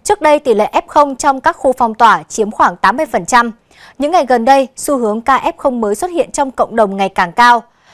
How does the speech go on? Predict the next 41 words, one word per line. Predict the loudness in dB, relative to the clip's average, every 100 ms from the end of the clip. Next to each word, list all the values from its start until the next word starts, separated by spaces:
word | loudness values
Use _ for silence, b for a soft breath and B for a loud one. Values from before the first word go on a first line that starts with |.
| b -6
Cụ | -2
thể, | -2
hôm | -2 -4 -4
nay | -4
có | -2 0
ba | 0 0
nghìn | -2 -6 0
ba | -2
trăm | 0 -6 -4
bốn | -4 -4
mươi |
hai | -6 -6
ca, | 0 2 2 -2 b -4
số | -2
ca | 0 -2
cộng | -2 -2
đồng | 0 0 -2
chiếm | -4 -4 -4
năm | -8
mươi | -2
ba | 0 0
phần | -4 -2
trăm. | 0 0 -6 _ _ b b b -6
Chủ | -4
tịch | -2
Ủy | -2
ban | 0 -2
Nhân | -2 -6
dân | -6 -6
thành | -10
phố | -8 -4 -2
đề | -2
nghị | -4 -4
các | -6 -8 -2
quận, | -2 -2
huyện | -2 -2 -2 _ -6
và | -4
thành | -4 -6
phố | -8 -6
Thủ | -6
Đức | -2 -2